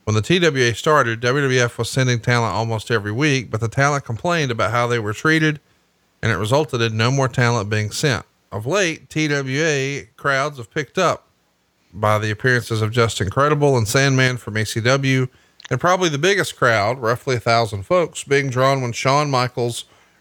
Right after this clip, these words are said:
wrestled his last match." Let me sort of connect the dots for some of our listeners who weren't paying attention back then. T W A is actually Shawn Michaels' promotion, uh, with his boy Rudy. Talk to me a little bit about your memories of, of Shawn's T W A venture. And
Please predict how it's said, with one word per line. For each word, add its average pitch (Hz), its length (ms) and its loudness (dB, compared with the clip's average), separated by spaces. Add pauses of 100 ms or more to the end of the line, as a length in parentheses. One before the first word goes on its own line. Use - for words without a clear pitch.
wrestled 156 460 0
his 123 220 -8
last 135 400 -2
match." 107 560 -6 (640)
Let 135 80 -4
me 147 160 -2
sort 139 180 0
of 123 80 -2
connect 131 320 0
the 104 80 -4
dots 120 300 2
for - 100 -14
some 123 180 -6
of 110 120 -2
our 104 100 2
listeners 104 420 -4
who 113 80 -2
weren't 110 160 -2
paying 110 200 0
attention 104 420 -2
back 95 200 -2
then. 98 180 -4
T 202 180 0
W 160 260 0
A 156 120 4
is 113 120 -2
actually 123 360 -2
Shawn 135 340 0
Michaels' 120 380 -2
promotion, 104 720 -4 (600)
uh, 110 260 -2
with 107 200 -2
his 110 180 -6
boy 113 260 0
Rudy. 110 540 -2 (100)
Talk 170 260 2
to 196 60 -12
me 185 100 -2
a 143 60 0
little 139 180 0
bit 127 160 2
about 117 280 2
your 110 120 -2
memories 123 500 -2
of, 104 260 -2
of 104 160 -2
Shawn's 127 460 0
T 143 200 -2
W 123 360 0
A 117 260 2
venture. 151 540 0
And 104 200 -4